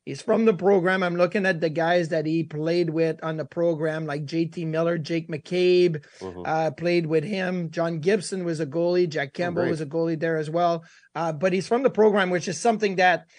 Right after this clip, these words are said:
Speaker 1: Sabres have liked. They've liked the guys from the program. They've
Speaker 2: Mm-hmm.
Speaker 1: liked that approach, that development approach.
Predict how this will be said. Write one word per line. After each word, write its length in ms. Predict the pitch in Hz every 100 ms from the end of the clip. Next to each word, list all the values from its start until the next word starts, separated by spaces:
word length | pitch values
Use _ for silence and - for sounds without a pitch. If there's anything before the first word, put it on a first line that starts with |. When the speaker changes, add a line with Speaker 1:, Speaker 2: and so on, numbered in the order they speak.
| _ _ _ _ -
Speaker 1:
Sabres 420 | - 214 226 220
have 120 | 214
liked. 360 | 202 240 170 -
They've 220 | 185 160
liked 320 | 165 196 208
the 60 | 240
guys 360 | 190 185 202
from 140 | 190 202
the 80 | 190
program. 680 | - 165 160 170 190 226 175
They've 180 | 165
Speaker 2:
Mm-hmm. 100 | 143
Speaker 1:
liked 260 | 156 190 196
that 140 | 202 185
approach, 680 | 170 - 180 214 214 -
that 260 | - 165 147
development 640 | 156 143 190 226 226 220
approach. 600 | 202 - 185 240 226 -